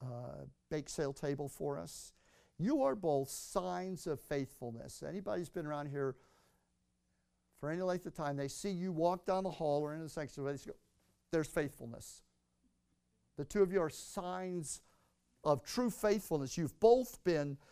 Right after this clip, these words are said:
so faithful and diligent to help serve without asking for anything in return. From years in the Sunday school to fundraising for our missions, everything you do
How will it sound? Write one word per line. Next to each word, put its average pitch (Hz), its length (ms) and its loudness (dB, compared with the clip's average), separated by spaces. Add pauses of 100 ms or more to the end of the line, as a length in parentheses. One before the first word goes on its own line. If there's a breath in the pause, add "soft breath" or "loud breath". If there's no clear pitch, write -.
so 262 400 2
faithful - 800 -4 (400 soft breath)
and 175 320 2
diligent 247 640 0
to 143 120 -4
help 214 500 0
serve 165 600 2
without 135 380 4
asking 160 480 -2
for 127 200 -4
anything 208 460 -4
in 226 100 -6
return. 160 480 -8 (1000 soft breath)
From 185 260 8
years 220 520 6
in 160 100 2
the 139 80 0
Sunday 214 480 6
school 196 600 8
to 139 180 -2
fundraising 180 760 -2
for 156 220 0
our 135 140 0
missions, 175 640 -2 (460 soft breath)
everything 240 560 4
you 220 120 0
do 143 460 0